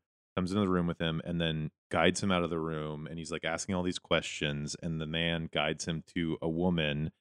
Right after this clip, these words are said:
who then forces him down on a table. And then they start, like,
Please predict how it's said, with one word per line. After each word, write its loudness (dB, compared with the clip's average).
who 6
then 4
forces 2
him 4
down 6
on 6
a 2
table. 2
And 0
then 0
they 0
start, 0
like, -4